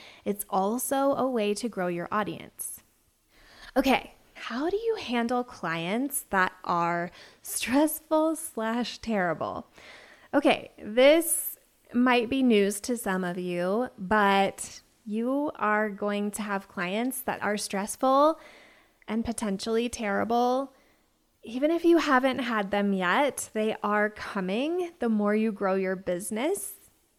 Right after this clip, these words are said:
the more opportunity there is for those kinds of situations.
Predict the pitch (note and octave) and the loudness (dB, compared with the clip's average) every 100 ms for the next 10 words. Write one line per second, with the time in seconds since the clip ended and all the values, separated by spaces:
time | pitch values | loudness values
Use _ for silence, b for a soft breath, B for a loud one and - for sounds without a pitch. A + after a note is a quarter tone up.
0 | _ - B3 G#3+ G3+ G#3+ A3+ - A#3 B3+ | _ -2 0 0 -2 0 -2 0 0 0
1 | C4+ - E4+ F4 D#4+ D4 A#3+ A3 C3 F#3+ | -4 -2 2 4 4 4 2 4 2 0
2 | G#3 - A#3+ A3 G#3+ A3 - G#3 G3+ G#3 | -2 -4 -2 0 0 -2 -4 -2 -2 -4
3 | G3+ G3 - G3 E3+ F3 A#2+ A2 G3+ | -6 -6 -4 -4 -4 -6 -10 -6 -8